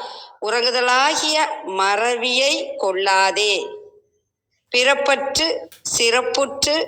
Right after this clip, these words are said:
வாழ்வதற்கு இது வழிவகையாகும்' என்று அருளினள். அவளே மனோன்மணி ஆவள். புள்ளி என்பதனுடைய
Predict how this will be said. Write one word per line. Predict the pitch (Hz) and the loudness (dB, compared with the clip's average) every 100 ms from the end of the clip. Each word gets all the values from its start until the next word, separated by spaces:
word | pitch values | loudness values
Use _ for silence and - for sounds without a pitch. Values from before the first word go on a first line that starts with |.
| - - | -8 -4
வாழ்வதற்கு | 180 190 214 226 233 233 220 220 262 285 - - | 2 4 4 2 0 0 -2 -2 -2 -2 -8 -8
இது | 196 208 226 | -4 0 0
வழிவகையாகும்' | 196 208 247 220 214 226 208 185 196 247 247 247 | 2 2 2 2 2 2 2 2 0 -2 -4 -6
என்று | 185 196 208 226 226 269 269 - _ _ - - | -6 -8 -8 -10 -8 -8 -10 -18 _ _ -20 -6
அருளினள். | 185 196 220 226 202 185 185 156 - - - - - - | 0 0 0 -2 -2 -2 -2 -4 -8 -16 -20 -20 -14 -2
அவளே | 180 196 226 220 180 190 240 - - - - - - | 0 2 0 0 0 0 -2 -6 -14 -20 -20 -18 -6
மனோன்மணி | 208 233 254 294 285 247 226 262 | -2 0 2 0 0 -2 -2 0
ஆவள். | 226 185 185 185 190 180 - - _ _ _ _ _ _ _ _ _ _ _ | 2 4 4 2 0 -2 -6 -16 _ _ _ _ _ _ _ _ _ _ _
புள்ளி | - 294 302 311 320 247 | 0 2 2 2 2 0
என்பதனுடைய | - - 196 196 196 185 185 180 180 160 - | -4 -4 -4 0 -2 0 0 0 0 -2 -4